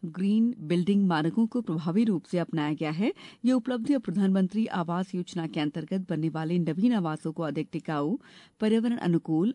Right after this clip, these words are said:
और भविष्य उन्मुख बनाने की दिशा में महत्वपूर्ण भूमिका निभाएगी। मध्य प्रदेश ने उच्च शिक्षा के क्षेत्र में एक महत्वपूर्ण उपलब्धि अर्जित की है। भारत सरकार के महत्वाकांक्षी प्रोजेक्ट वन नेशन वन सब्सक्रिप्शन के क्रियान्वयन में पूरे देश में सिरमौर बनकर उभरा है।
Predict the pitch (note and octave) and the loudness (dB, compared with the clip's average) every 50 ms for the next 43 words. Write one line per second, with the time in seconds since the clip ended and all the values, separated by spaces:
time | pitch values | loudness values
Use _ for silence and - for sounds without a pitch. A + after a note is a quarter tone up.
0 | - - E3+ F3 E3 D3+ - E3+ E3+ F3 A3 A#3 - - - - E3 F3 E3 E3 | -2 0 0 0 0 0 -2 -4 -2 -2 -2 -2 -4 -4 -4 -2 0 0 0 0
1 | D#3+ - F3+ E3 D#3+ D#3+ D#3+ G3 A3+ - G#3 D#3+ D#3 - - D#3+ D3 C#3 D3 D3+ | -2 -2 -2 -2 -2 0 0 0 0 0 -2 -4 -4 -2 -2 -2 0 0 0 -2
2 | - - - - - - - - F3 F3+ F3+ F#3+ F#3+ G3 G3 A3 A3 - A#3 C4 | -4 -6 -10 -18 -20 -14 -6 -2 0 2 2 2 2 0 -2 -4 -4 -2 0 0
3 | E4 - - D#3 D3+ D#3 C#3+ - E3 F3 E3+ E3+ F3 F#3+ F3 D3 D3 C#3 - E3 | 0 0 0 0 0 0 -2 -4 -6 -6 -4 -4 -4 -2 -2 -4 -4 -4 -4 -4
4 | D#3 D3 B2+ - - - _ _ _ _ _ _ _ - F#3 F3+ G#3 A3 G3+ C#4 | -4 -4 -4 -6 -10 -14 _ _ _ _ _ _ _ -2 0 2 2 2 2 0
5 | B3+ C4+ A#3+ G#3+ A#3+ A#3+ A#3+ - - A#3 A#3+ B3+ - - G3+ G#3 - A#3+ A3+ - | 0 0 2 2 2 2 0 2 2 2 2 2 2 0 -2 0 0 0 0 2
6 | A3 F#3+ - A3+ G#3+ A3 - B3 - A#3 G#3+ G3+ - A3 G#3 A3 G#3+ A3+ G3+ F3+ | 2 0 2 0 0 0 0 0 2 2 0 2 2 2 4 2 2 2 2 0
7 | F3+ E3+ F3 F#3+ E3+ - G3 G#3 G#3+ G3+ G3 - F3 E3 D#3 G#3 G3 A3 - _ | 0 0 0 -4 -2 0 2 4 4 2 2 0 -4 -2 0 0 0 0 -2 _
8 | - - E3 E3 - F3 D#3+ - - - E3 D#3 E3+ G3 C4 E4+ - - - - | -2 0 0 0 0 -2 -6 -6 -6 -6 -4 -2 0 0 0 0 -2 -6 -20 -20
9 | - _ _ _ _ _ _ - G3 G#3 G#3 G#3 A3+ B3+ - B3+ A#3 A3+ - A#3+ | -20 _ _ _ _ _ _ -2 0 2 2 2 2 0 0 0 0 0 0 0
10 | A#3 A3+ A3+ - B3+ A#3 G3+ F3+ F3+ F3 F3 - F#3 - F#3 F3+ F3+ - - A3+ | 0 0 -2 0 0 2 2 4 2 2 0 -4 -4 0 2 2 2 2 2 0
11 | G#3+ - - G3+ F3+ E3+ G3+ G3 G3 - - E3+ F#3 F#3+ F#3+ G3 G3 F#3+ - - | 0 0 2 0 2 2 2 0 0 -4 -2 0 2 4 4 4 2 2 2 2
12 | G3+ G3+ F3+ E3+ E3+ F3+ G3 F#3+ - F#3+ E3 - - - F3+ F3 - - - G3+ | 2 2 2 2 2 2 2 2 2 -2 -4 -4 -4 -4 -4 -2 -2 -2 -2 -2
13 | G3 - G#3+ G3+ G3 G3 - G3 E3 D#3 E3 E3 F3 F3+ F3 F3+ F#3+ G3 G3 - | 0 0 0 -2 -2 -2 0 0 2 2 2 2 0 2 2 4 2 2 2 2
14 | F3 E3 E3+ E3+ D#3 - E3 E3+ F#3+ G3 - - F#3 F#3+ - F3 D#3+ D#3+ D#3+ D#3+ | 0 0 0 0 0 0 -2 0 0 -2 -2 -2 -2 -2 -2 -2 -2 0 0 0
15 | E3+ F3 E3+ F3+ E3+ E3 D#3+ - F3 E3 C#3+ - - E3 D#3 E3 E3+ C#3+ G#2+ | 0 0 0 -2 -2 -2 0 -2 -2 -2 -2 -2 -4 -4 -4 -2 -4 -4 -6